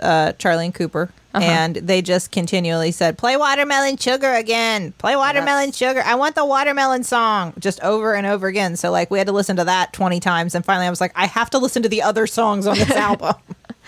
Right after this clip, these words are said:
Speaker 2: Um, you know, I was looking at, I was looking up this album to see when it came out and everything, and right at the top of the Wikipedia page,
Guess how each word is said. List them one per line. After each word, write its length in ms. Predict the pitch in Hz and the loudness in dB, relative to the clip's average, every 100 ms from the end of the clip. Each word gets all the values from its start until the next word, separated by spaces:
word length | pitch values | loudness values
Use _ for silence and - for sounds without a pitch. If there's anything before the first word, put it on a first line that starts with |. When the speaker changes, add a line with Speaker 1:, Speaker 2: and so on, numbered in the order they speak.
| - - - - | -20 -20 -18 -2
Speaker 2:
Um, 400 | 196 190 180 175 - - - _ - | 2 2 0 -4 -10 -20 -20 _ -2
you 140 | 196 | 2
know, 260 | 208 202 - - | 4 4 0 0
I 120 | 185 196 | 2 4
was 200 | 196 196 | 2 2
looking 380 | 208 220 202 | 0 0 0
at, 200 | 180 170 - 120 | 0 -2 -8 -2
I 60 | 196 | 2
was 160 | 196 190 | 2 2
looking 280 | 226 220 | 0 2
up 120 | 190 190 | 2 2
this 160 | 190 | 0
album 260 | 175 180 180 | 2 2 -2
to 60 | |
see 140 | 175 185 | 0 0
when 120 | 185 | 0
it 80 | - | -2
came 200 | - 175 | -2 0
out 120 | 175 | 0
and 100 | 170 | 0
everything, 540 | 196 208 220 220 220 214 | 0 0 0 -2 -2 0
and 80 | 180 | 2
right 120 | 185 | 2
at 60 | |
the 80 | - | 0
top 220 | - 190 | 0 0
of 40 | - | 0
the 100 | 185 | -2
Wikipedia 520 | 196 185 - 185 208 | -2 -4 -2 -2 -2
page, 360 | 220 208 202 | 0 0 0